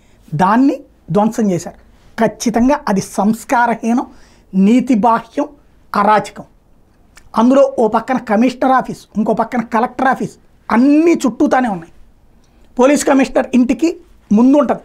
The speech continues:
స్టేట్ గెస్ట్ హౌస్కి ఎదురు ఉంటది, గవర్నర్ బంగ్లా ఇటు పక్కన ఉంటది, ఇటు పక్కన మున్సిపల్ కమిషనర్, కలెక్టర్ల ఇల్లు ఉంటాయి.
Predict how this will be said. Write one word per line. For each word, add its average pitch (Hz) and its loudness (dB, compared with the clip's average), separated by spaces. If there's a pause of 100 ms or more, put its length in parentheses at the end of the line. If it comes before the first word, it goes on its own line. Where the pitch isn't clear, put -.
(680)
స్టేట్ 254 2
గెస్ట్ - 0
హౌస్కి 285 -2
ఎదురు 226 4
ఉంటది, 196 -2 (380)
గవర్నర్ 269 2
బంగ్లా 269 2 (100)
ఇటు 233 0
పక్కన 277 -2
ఉంటది, 180 -6 (800)
ఇటు - 4
పక్కన 294 0 (280)
మున్సిపల్ 294 2
కమిషనర్, 277 -2 (200)
కలెక్టర్ల 277 0
ఇల్లు 220 0
ఉంటాయి. - -12